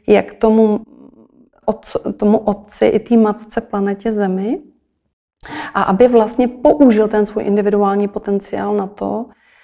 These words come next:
a ještě fungoval jako ve prospěch toho celku a v souladu s univerzálním vědomím, to znamená i s těma univerzálníma zákonama.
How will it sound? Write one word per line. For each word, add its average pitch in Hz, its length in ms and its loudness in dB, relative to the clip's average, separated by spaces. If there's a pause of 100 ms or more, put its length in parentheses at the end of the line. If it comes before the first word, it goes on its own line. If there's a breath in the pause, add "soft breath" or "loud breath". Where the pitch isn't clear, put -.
(420 soft breath)
a 190 180 0
ještě 214 320 0
fungoval 226 680 6
jako 220 280 2
ve 214 140 2
prospěch 220 580 -2
toho 196 220 -2
celku 185 760 0
a 185 40 -4
v - 100 -14
souladu 220 340 2
s - 160 -10
univerzálním 202 680 0
vědomím, 190 440 -2
to - 100 -14
znamená 208 400 -2
i 214 100 -8
s - 100 -12
těma 208 200 -4
univerzálníma 196 760 -2
zákonama. 185 600 -8